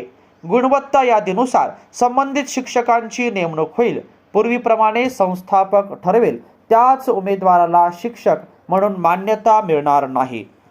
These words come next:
रिक्त पदे असणाऱ्या खाजगी अनुदानित शाळांमध्ये एका पदासाठी तीन उमेदवार पवित्र पोर्टलच्या माध्यमातून पाठविले जातील. त्या तिघांची मुलाखत घेऊन त्यातून एकाची निवड करण्याचा अधिकार संस्थेला असेल. पूर्वी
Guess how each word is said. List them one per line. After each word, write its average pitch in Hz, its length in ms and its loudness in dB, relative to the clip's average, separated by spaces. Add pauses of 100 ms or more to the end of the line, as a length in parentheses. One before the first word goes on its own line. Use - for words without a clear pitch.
(140)
रिक्त 254 320 -2
पदे 262 260 0
असणाऱ्या 247 520 0
खाजगी 214 520 -2
अनुदानित 202 460 0
शाळांमध्ये 175 640 0 (300)
एका 226 340 4
पदासाठी 220 720 0
तीन 202 280 -8
उमेदवार 180 520 0
पवित्र 190 480 -4
पोर्टलच्या 170 680 -2
माध्यमातून 147 720 -4
पाठविले 151 520 -6
जातील. 143 440 -4 (340)
त्या 233 140 2
तिघांची 185 560 -4
मुलाखत 151 460 -2
घेऊन 147 320 -2
त्यातून 233 640 -2
एकाची 254 600 0
निवड 220 280 2
करण्याचा 170 520 -2
अधिकार 135 420 0 (120)
संस्थेला 135 600 -2
असेल. 127 520 -4 (140)
पूर्वी 226 340 -2